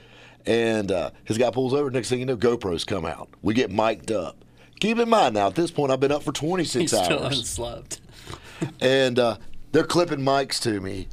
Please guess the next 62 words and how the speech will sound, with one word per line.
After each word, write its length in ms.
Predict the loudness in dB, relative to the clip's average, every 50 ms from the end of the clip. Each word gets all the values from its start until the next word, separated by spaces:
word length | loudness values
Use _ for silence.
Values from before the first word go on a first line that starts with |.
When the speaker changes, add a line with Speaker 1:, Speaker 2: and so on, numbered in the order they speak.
| -4 -2
Speaker 1:
We're 120 | -2 0
putting 360 | 2 4 4 4 4 2 0
cameras 420 | 0 0 0 0 0 0 0 2 2
all 160 | 2 2 0
over 140 | 0 0 -2
the 80 | -4
car. 360 | -2 -2 0 0 0 0 0
We've 140 | 0 0 0
got 240 | 0 0 0 -2 -4 -10 -18 -20 -20 -8 -4
the 100 | -4 -4
vent 320 | -4 0 0 0 0 0
windows 500 | -2 -4 -4 -4 -2 -4 -4 -4 -6 -8 -8 -6
and 180 | -6 -4 -2
the, 80 | -2 -2
the 160 | 0 -2 -2
corner 360 | -2 -4 -4 -4 -2 -2 -2
windows 480 | -2 -2 -2 -2 -4 -6 -6 -8 -10 -12 -20 -20 -20 -14 -8
are 100 | -6 -2
rolled 340 | 0 2 2 2 2 0 0
up. 200 | -2 -2 -4 -4
We 140 | -2 -2 -2
have 120 | -2 -2
cameras 420 | -2 -2 -2 -2 0 -2 -2 -2
going 260 | 0 -2 -2 -2 -4 -4
from 160 | -6 -4 -2
both 220 | 0 0 0 0
sides 320 | -2 -2 -2 -2 -2 -2 -2
there. 200 | -2 -2 -2 -2
We 120 | -2 -2
have 80 | -4 -4
a 40 |
camera 480 | -6 -8 -6 -6 -4 -4 -4 -2 -4 -4
on 60 | -4
the 80 | -6 -10
front 260 | -6 -4 -2 -2 -2
of 40 | -2
the 100 | -4 -4
car. 220 | -4 -2 -2 0 -2
We 100 | -2 -2
have 100 | -4 -6
a 20 |
camera 340 | -6 -6 -4 -4 -4 -6 -6
pointing 260 | -4 -4 -4 -4 -4
on 80 | -6 -8
the 60 | -2
back 240 | -2 -2 -2 0 -4
side 140 | -4 -2
of 60 | -2 -2
the 60 | -2
windshield 380 | -2 -2 -2 -2 -4 -2 -4
back 240 | -2 -2 -2 -2 -2
at 200 | -2 -2 -2 -2
us. 200 | -4 -8 -10 -12 -14 -18 -20 -20 -20 -20 -20 -14 -6
So 160 | -4 -2 0
we 100 | 2 2
got, 180 | 0 0 0
like, 160 | -2 -4 -6 -6
four 360 | -2 0 2 2 2 2 2
angles 380 | 0 -2 -2 -4 -6 -6 -2
going 260 | 0 0 0 0 -2 -6
at 120 | -8 -8
once. 520 | -6 -4 -4 -4 -4 -6 -10 -12 -14 -14